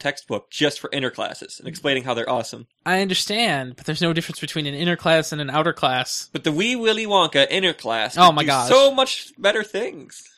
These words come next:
Speaker 2: Wee Willy Wonka. Blah,
Speaker 1: Yeah,
Speaker 2: blah,
Speaker 1: you know,
Speaker 2: blah.
Speaker 1: we all
Speaker 2: Yeah.
Speaker 1: hate Blue Pelican.
Speaker 2: Blue
Speaker 1: Yeah.
Speaker 2: Pelican hates us too.
Speaker 1: Yeah. So.
Speaker 2: Yeah, well, I, I really do look forward to, uh, seeing your U I in the war game because,
Speaker 1: And
Speaker 2: um,
Speaker 1: I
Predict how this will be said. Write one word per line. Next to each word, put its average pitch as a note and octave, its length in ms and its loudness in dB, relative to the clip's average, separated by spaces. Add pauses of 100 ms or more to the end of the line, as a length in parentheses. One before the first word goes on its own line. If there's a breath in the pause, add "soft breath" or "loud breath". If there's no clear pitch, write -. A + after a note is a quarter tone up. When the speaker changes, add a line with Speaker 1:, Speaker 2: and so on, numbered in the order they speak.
(120)
Speaker 2:
Wee C3 260 -14
Willy B2 300 -14
Wonka. - 500 -18 (160)
Blah, - 140 -14 (140 loud breath)
Speaker 1:
Yeah, F#3 320 6
Speaker 2:
blah, C#3+ 80 0
Speaker 1:
you F#3 80 -2
know, F3+ 320 2
Speaker 2:
blah. - 480 -14
Speaker 1:
we F3 120 2
all F3 120 8
Speaker 2:
Yeah. E3+ 80 4
Speaker 1:
hate A#2+ 180 2
Blue A#2 140 -4
Pelican. A#2 420 -2 (720 loud breath)
Speaker 2:
Blue D#3 400 -4
Speaker 1:
Yeah. D3 60 -6
Speaker 2:
Pelican D#3 340 0
hates C#3+ 280 -4
us C#3 180 -6
too. - 140 -16 (580 soft breath)
Speaker 1:
Yeah. - 300 -8 (460 loud breath)
So. A2 400 -6 (320 soft breath)
Speaker 2:
Yeah, B3+ 200 2
well, F#3+ 260 4
I, F3+ 160 6
I F3 160 2
really F#3+ 300 2
do G#3+ 100 -2
look A3+ 160 2
forward G3 400 0
to, D3+ 300 -2
uh, C3+ 160 4
seeing F#3 400 0
your D3 180 -2
U C#3+ 220 0
I C#3 140 0
in C3+ 200 -6
the B2 220 -8
war C3+ 160 -4
game C3 260 -2 (100)
because, C3+ 540 -2 (300)
Speaker 1:
And G3+ 160 2
Speaker 2:
um, - 0 -
Speaker 1:
I F3+ 240 4